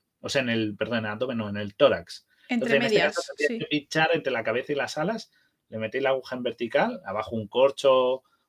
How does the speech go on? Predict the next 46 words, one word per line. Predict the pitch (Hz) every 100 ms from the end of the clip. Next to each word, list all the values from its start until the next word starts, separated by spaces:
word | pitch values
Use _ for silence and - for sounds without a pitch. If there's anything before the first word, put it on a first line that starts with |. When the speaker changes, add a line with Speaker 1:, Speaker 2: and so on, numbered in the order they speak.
| _
Speaker 1:
trocito | 110 - 107
por | 104 101
spam | - 127 127
o | 113
lo | 107
que | 110
sea | 123
para | 110 98 101 -
sostenerlo | - 117 - 113 135 208 269 - _ _ _ _
y, | 127 113 104 95 95 -
y | 107
lo | 101
tenéis | 95 101 117
Speaker 2:
Pero | 233
Speaker 1:
porque | 208 110
aguanta | 196 233 285
Speaker 2:
si | 226
lo, | 202
si | 151
Speaker 1:
muchísimo. | - 254 233
Speaker 2:
os | 240
lo | 226
encontráis | 214 214 214 214 247 262 -
muerto, | 214 190 190 208
por | 208
favor, | - 196 180
no | 185
Speaker 1:
Muerto, | - 214
Speaker 2:
matéis. | - -
Speaker 1:
muerto, | - - -
por | -
favor, | - 101 98
no | 95
matéis. | 110 107 90 90 92
Esto | 98 117
Speaker 2:
No |
Speaker 1:
es | 117
mejor. | 208
Speaker 2:
matéis. | 208 151 127 120 - - _ _ _ _ _ - _ - - _
Speaker 1:
Eh, | 143 123 113 113 107 101 -
pero, | 151 180 202 247 -
claro, | 143 160
el | 120
de | 113
la | 104
peli | 98 123 170 175